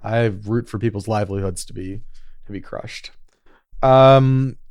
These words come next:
real quick, on February twenty-second, I do wanna shout out Nightingale.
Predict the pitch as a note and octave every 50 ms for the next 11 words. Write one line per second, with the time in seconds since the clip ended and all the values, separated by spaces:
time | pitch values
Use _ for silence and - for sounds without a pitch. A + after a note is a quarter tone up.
0 | - - - - - _ _ _ _ _ _ _ _ _ _ _ _ - C#3 C#3
1 | E3+ F#3 F3+ - F3+ F3+ F#3 - - C3+ C3 C#3 D3 C#3 C#3+ C3+ B2 - - B2+
2 | A2+ G#2 - - - D3+ - - D#3+ C#3+ B2 A2+ A#2 C3+ C#3+ B2+ A#2 - C#3 B2
3 | A#2+ A#2+ A#2 A#2 - - - _ _ _ _ _ - A2+ A#2 A#2+ C#3+ F3 - D3
4 | C3 A#2 G#2 A2 G#2 G2+ G#2 G2+ G2+ A2+ A#2+ A#2+